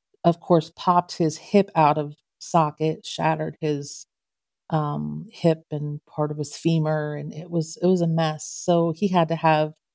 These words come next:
hip replacement surgery really early, I guess. He was born in forty-six, so this happened in the early seventies. So he was young. So he changed from being the full-time,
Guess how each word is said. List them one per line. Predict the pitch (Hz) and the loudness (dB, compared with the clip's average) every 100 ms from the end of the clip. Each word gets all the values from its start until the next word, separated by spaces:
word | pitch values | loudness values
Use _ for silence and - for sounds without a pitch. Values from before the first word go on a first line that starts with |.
| _ _ | _ _
hip | - 214 | 6 6
replacement | 202 185 170 - - | 6 4 2 -4 0
surgery | 170 165 165 160 156 156 - _ _ _ _ | 0 2 0 2 2 0 -4 _ _ _ _
really | 165 165 220 185 147 | -4 6 8 8 4
early, | - 156 160 139 147 - 156 | 0 2 2 0 -4 -12 -8
I | 156 | -4
guess. | 151 151 | -2 0
He | - | 6
was | 196 | 6
born | 170 175 | 6 0
in | 165 | 0
forty-six, | 160 165 160 160 175 175 - | 0 0 0 0 -2 -2 -8
so | - 151 | -8 -2
this | 160 | 2
happened | 170 156 156 160 160 156 _ _ _ _ _ _ - | 4 4 2 -2 -2 -4 _ _ _ _ _ _ 0
in | 165 | 0
the | |
early | 160 160 151 147 | 4 2 2 -2
seventies. | - 147 151 143 131 143 | 0 0 0 -4 -8 -10
So | - 156 | -8 -6
he | 160 | 0
was | 302 226 | 0 4
young. | 160 151 139 156 _ _ _ _ _ - _ | 4 2 -2 -12 _ _ _ _ _ -20 _
So | - 196 | 6 6
he | 190 262 269 240 202 196 196 _ _ _ _ _ | 6 2 2 4 2 0 -2 _ _ _ _ _
changed | - 277 302 196 - | 2 4 6 2 2
from | 190 185 | 4 6
being | 185 170 170 170 - | 6 6 0 -2 0
the | 156 165 | 6 6
full-time, | - 190 180 180 165 156 165 | 8 4 4 0 0 0 -4